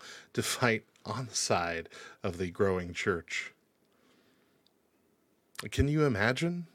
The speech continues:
the enemies that he made that day? Not only were there gonna be quite a few people in the Christian circles that had no trust for this man, but everybody that he fought alongside against the Christians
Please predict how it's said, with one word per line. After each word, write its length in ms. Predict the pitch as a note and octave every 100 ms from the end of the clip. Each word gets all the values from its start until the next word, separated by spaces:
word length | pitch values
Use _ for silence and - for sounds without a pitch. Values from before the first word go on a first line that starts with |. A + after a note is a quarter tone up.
| -
the 160 | G#2+
enemies 500 | G#2+ C3+ D3+ E3 F3
that 140 | - G2
he 120 | B2+
made 380 | A#2+ A#2+ D#3+ D#3+
that 180 | D#3 E3+
day? 300 | D#3+ F3 F#3 _ _ _ _ _ _ _ _ _ _ _ _ _ _ _ _ _ _ _ -
Not 220 | D#3+ F#3
only 320 | E3+ F#3 A#2+
were 200 | A#2 A2
there 120 | A2
gonna 220 | A2 A#2 G#2+
be 260 | G#2+ F#2+ - -
quite 180 | - D#3+
a 60 | D3+
few 240 | - A#2
people 460 | A2+ B2+ B2 A#2+ - - -
in 80 | G#2+
the 80 | G2
Christian 360 | - F3 - C3+
circles 340 | A#2 F#2+ F#2
that 140 | G2+
had 200 | G2 F2
no 180 | G2 C3
trust 440 | G#3+ - D#3 - -
for 100 | G2
this 240 | F2 -
man, 300 | G2 F#2+ G#2+
but 180 | A#2+ G#2+ - - - - -
everybody 720 | D#3+ D#3 D3 C3+ C#3 C3 B2
that 200 | A#2 A2+
he 100 | A#2+
fought 260 | - A#2
alongside 800 | A2 G#2+ G#2+ G2+ F#2+ A#2 G#2 F#2+
against 640 | F#2+ F#2 G3 A3+ - - - - - - - -
the 80 |
Christians 800 | G#2 - G2+ - G2 G2 A#2+ -